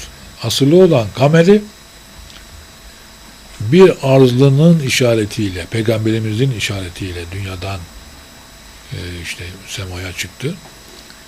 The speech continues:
İki parça ederek, şakkı kamer, arzın sekenesine, dünyada bulunan zişuurlara zihayatlara.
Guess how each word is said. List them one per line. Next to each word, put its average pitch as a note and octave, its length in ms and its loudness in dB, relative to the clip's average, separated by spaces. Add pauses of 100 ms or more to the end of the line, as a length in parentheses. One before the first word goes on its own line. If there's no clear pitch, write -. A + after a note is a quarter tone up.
(460)
İki F3+ 160 0
parça C#3 420 4
ederek, G2+ 540 -6 (540)
şakkı - 300 -14
kamer, G2 320 -8 (1160)
arzın B2+ 420 2
sekenesine, D#3+ 800 2 (1800)
dünyada A2+ 400 -2
bulunan A2 400 -6 (100)
zişuurlara G2+ 760 -6 (380)
zihayatlara. F#2 720 -10